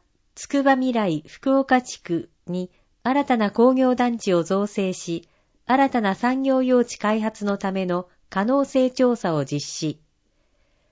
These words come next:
工業団地整備調整推進事業、九千八百万円。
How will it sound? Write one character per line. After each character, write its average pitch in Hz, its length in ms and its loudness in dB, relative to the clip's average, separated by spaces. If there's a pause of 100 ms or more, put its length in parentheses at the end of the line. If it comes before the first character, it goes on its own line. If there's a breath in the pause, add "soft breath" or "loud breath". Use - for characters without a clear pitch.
(400)
工 294 280 4
業 285 240 2
団 262 260 -2
地 175 300 -6
整 269 320 2
備 190 160 -6
調 233 260 2
整 226 220 0
推 254 320 -2
進 240 340 -4
事 220 160 -2
業、 139 420 -6 (400)
九 277 220 0
千 269 260 -2
八 180 240 -6
百 240 260 -2
万 208 280 -2
円。 127 260 -6